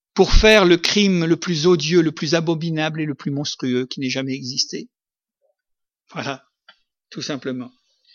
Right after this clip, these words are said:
Alors, pour résumer un peu tout ça, je dirais que, et on reste sur la première pe-, pensée,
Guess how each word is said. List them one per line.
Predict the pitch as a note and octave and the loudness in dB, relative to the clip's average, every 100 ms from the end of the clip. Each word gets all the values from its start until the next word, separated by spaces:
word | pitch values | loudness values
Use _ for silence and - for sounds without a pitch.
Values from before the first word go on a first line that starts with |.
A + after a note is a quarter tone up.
| _ _ _ _ _ - | _ _ _ _ _ -2
Alors, | G3+ A3+ | -2 0
pour | A3+ F#3 | -2 -2
résumer | G3 F#3+ G3+ F#3+ | -2 -2 -4 -4
un | F3 | -6
peu | E3+ | -8
tout | E3+ | -8
ça, | D#3 F#3+ F#3+ F3 | -4 -2 -2 -4
je | D3+ | -6
dirais | D#3 D#3 D#3 D#3 D#3+ | -8 -6 -4 -4 -6
que, | D#3 C#3+ C3+ C3 _ _ _ _ | -6 -4 -6 -8 _ _ _ _
et | D3+ | -6
on | D3 | -4
reste | F3 E3+ | -4 -2
sur | D#3 | -4
la | D3 | -4
première | D#3+ D#3 C#3+ | -6 -8 -8
pe-, | - D3+ | -8 -8
pensée, | E3 C#3+ - C#3+ C#3 | -8 -8 -4 -4 -4